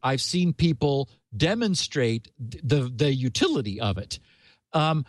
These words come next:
I think the only way to know would, and unfortunately it's probably lost now, um, maybe there are, like, older copies of the source,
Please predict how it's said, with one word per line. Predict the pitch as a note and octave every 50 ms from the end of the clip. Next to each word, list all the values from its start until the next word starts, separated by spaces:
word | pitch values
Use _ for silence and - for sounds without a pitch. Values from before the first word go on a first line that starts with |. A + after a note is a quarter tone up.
| - - -
I | C3+ D#3 A#3
think | A#3+ C#4 C4 A3
the | E3+ G3 - -
only | F3+ F#3 A3+ C#4 D4 D4 C#4+ C4+
way | A#3 G#3+ G#3 G#3 G3+ G3+ G3+ G3+ G3+ F#3+ -
to | - F#3+
know | F3 E3 D#3 D3+ C#3+ B2+ A2+ G#2 G2+ G#2 A2+ A2+ - _ _ _ _ _ -
would, | C3 D#3 E3+ D3 - - F3
and | E3 E3+ E3+ E3 E3
unfortunately | E3+ E3+ C#3 A#2+ - G3 G3+ - F#3+ F3+ E3+ D#3+ D3+
it's | C#3+ - -
probably | - E3 E3+ E3 D#3+ D#3
lost | C#3 C3 B2+ C3 D3 E3 - - - - -
now, | - B2 B2 A2+ G#2 G2 G2 G#2+ G#2+ - - - _ _ _
um, | - C#3 C#3 C#3 C3 B2+ B2+
maybe | D#3 D3+ D3+ G3 C#4 D4+ C#4+ A#3
there | F#3 D3 E3 C#3+ C3
are, | C3 B2+ A#2+ A#2+ - _ - - - -
like, | C3+ B2 B2 C3 B2 - - - _ _ _ _ _ _ _ _ _ _ _ _ _ -
older | D3 C#3+ D#3 D#3 D#3+ D#3 D3 C3
copies | - - C#3+ C3+ C3 - C3 B2 A#2+ A#2+
of | B2+ A2
the | G#2+ A#2+
source, | - - - A#2+ G#2 G2+ B2 D3 - - - -